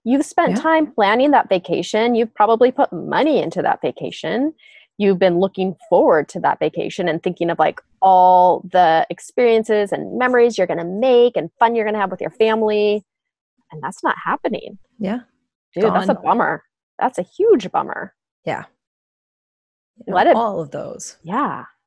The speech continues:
Speaker 2: And even if, like, even if it's just a little thing, right? Like, I think, um, prom, prom not happening.
Speaker 1: Yeah.
Speaker 2: Graduation not happening.
Speaker 1: Yeah, that's huge.
Speaker 2: Kids who are really into sports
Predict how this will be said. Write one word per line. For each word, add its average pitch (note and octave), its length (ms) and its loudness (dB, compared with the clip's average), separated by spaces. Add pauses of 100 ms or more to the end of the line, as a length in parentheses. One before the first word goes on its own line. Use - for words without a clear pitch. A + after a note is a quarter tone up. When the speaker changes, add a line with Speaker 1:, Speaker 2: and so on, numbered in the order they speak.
(600)
Speaker 2:
And A#3+ 140 -2
even F4+ 320 -4
if, A#4 180 -4
like, F3+ 460 -4
even C#4+ 240 -8
if A#4+ 120 -6
it's D#4+ 160 -6
just G#3 220 -8
a F#3 60 0
little D#3+ 240 -2
thing, A#3 320 -8
right? G3+ 200 -4
Like, G3+ 160 -8
I G3 60 -4
think, G#3+ 460 -8 (760)
um, E3+ 600 -4 (480)
prom, D#3 440 -6 (240)
prom F#3+ 220 -4
not D#3+ 160 -6
happening. E3 320 -10
Speaker 1:
Yeah. F#3+ 600 -4
Speaker 2:
Graduation F3 600 -6
not D3+ 180 -8
happening. - 480 -12
Speaker 1:
Yeah, A#3 460 0
that's - 360 -6 (760)
huge. A3 760 -6 (220)
Speaker 2:
Kids G#3 360 -4
who A#3 240 -8
are F#3 520 -4
really F#3 340 -8
into F#3 180 -10
sports - 680 -6